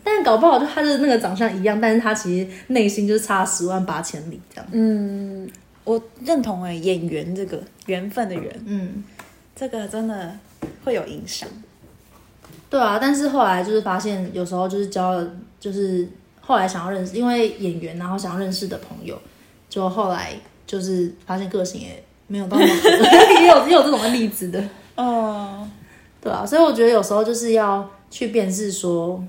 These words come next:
Speaker 1: 呃，因为我们刚刚讲到就是被误解的经验嘛，
Speaker 2: 嗯。
Speaker 1: 这有可能我们也会因为一些潜意识的筛选，然后去
Speaker 2: 嗯。
Speaker 1: 对一些别-，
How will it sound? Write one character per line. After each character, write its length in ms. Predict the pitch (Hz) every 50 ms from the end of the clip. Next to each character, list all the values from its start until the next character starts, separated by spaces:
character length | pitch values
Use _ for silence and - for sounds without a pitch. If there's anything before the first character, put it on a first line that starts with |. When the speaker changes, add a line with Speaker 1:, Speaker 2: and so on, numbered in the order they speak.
| - - - - - - _ _ _ _ _ _ _ -
Speaker 1:
呃， 320 | 190 185 180 180 185 190 202
因 60 | 269
为 40 | 262
我 40 | 226
们 140 | 202 190 185
刚 120 | 202 208
刚 60 | 226
讲 240 | 220 202 170 170 175
到 160 | 196 196 190
就 80 | 190 190
是 180 | 190 208 202
被 200 | 202 240 214 180
误 120 | 214 220 185
解 240 | 170 - 135 123 127
的 40 | -
经 240 | - 156 151 160 175
验 160 | 175 139 101
嘛， 120 | 98 95 -
Speaker 2:
嗯。 60 | 190
Speaker 1:
这 100 | - 262
有 160 | 226 190 196
可 140 | - 226 196
能 160 | 170 165 170
我 80 | 170 165
们 100 | 170 170
也 100 | 165 175
会 320 | 175 208 196 185 185 185 - - - -
因 160 | 202 208 208
为 180 | 208 208 196 196
一 60 | 202
些 420 | 196 - 190 180 180 180 185 185 185 - - - -
潜 300 | - - - 185 180 196
意 160 | 214 233 208
识 260 | 190 - - 233 202 180
的 300 | 180 165 156 151 - - - - -
筛 320 | - - 196 185 185 202
选， 260 | 196 - - 185 175 - 185 - - - _ _
然 140 | - 185 185
后 160 | 202 202 202
去 500 | 233 214 202 226 214 196 185 180 180 -
Speaker 2:
嗯。 80 | - - _ _ _ _ _ _ - - - - _ _
Speaker 1:
对 200 | 269 240 214 214
一 60 | 214
些 220 | 208 - 202 202
别-， 220 | 196 202 175 -